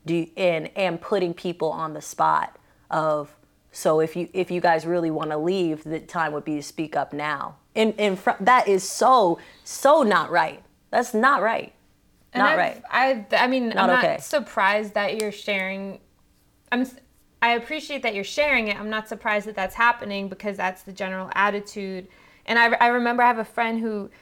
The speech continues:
Speaker 2: transitioned into acting, did really well about it. And he talked about, like, he goes into a dance job, I think direct booked or so, or, like, did it not, it just was wanted for the job.
Speaker 1: Mm-hmm.
Speaker 2: The dancers were sitting around, major artists doing nothing. Then they sit and have a talk with the dancers about how you're all replaceable. And he was like, "This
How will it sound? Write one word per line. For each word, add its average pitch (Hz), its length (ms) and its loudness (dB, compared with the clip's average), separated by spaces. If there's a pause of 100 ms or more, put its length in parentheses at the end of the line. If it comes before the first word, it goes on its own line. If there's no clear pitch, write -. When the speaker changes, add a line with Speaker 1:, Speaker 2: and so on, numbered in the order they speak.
(140)
Speaker 2:
transitioned 226 520 -2
into 214 220 -6
acting, 202 420 -6
did 190 120 -12
really 196 160 -8
well 196 200 -2
about 196 260 0
it. 196 180 0 (300)
And 214 80 -4
he 220 80 -4
talked 220 280 -2
about, 208 260 2
like, 196 180 -4
he 240 160 -10
goes 220 240 0
into 220 240 -4
a 214 60 -2
dance 208 360 -2
job, 196 400 2
I 196 60 -2
think 220 240 -8
direct 208 400 -2
booked 220 320 -2
or - 100 -14
so, - 540 -10
or, 254 160 2
like, 240 300 -2
did 277 120 -2
it 277 120 0
not, 247 160 -2
it 220 160 -10
just - 260 -10 (160)
was 285 220 -4
wanted 302 480 0
for 294 120 0
the 277 140 -2
job. 180 400 0 (100)
Speaker 1:
Mm-hmm. 196 300 -6
Speaker 2:
The 269 80 2
dancers 269 420 0
were 269 80 -6
sitting 247 320 -6
around, 208 320 -2
major 220 240 -4
artists 208 400 -2
doing 208 300 -6
nothing. 214 560 -6 (220)
Then 240 140 2
they 247 100 2
sit 247 280 2
and 233 140 0
have 220 160 2
a 202 40 -6
talk 208 280 0
with 208 120 -8
the 214 80 -4
dancers 202 500 -4
about 196 220 0
how 208 100 0
you're 202 120 2
all 196 160 0
replaceable. 208 520 -4
And 233 80 -4
he 269 80 -4
was 285 100 -2
like, 233 200 0
"This 370 200 0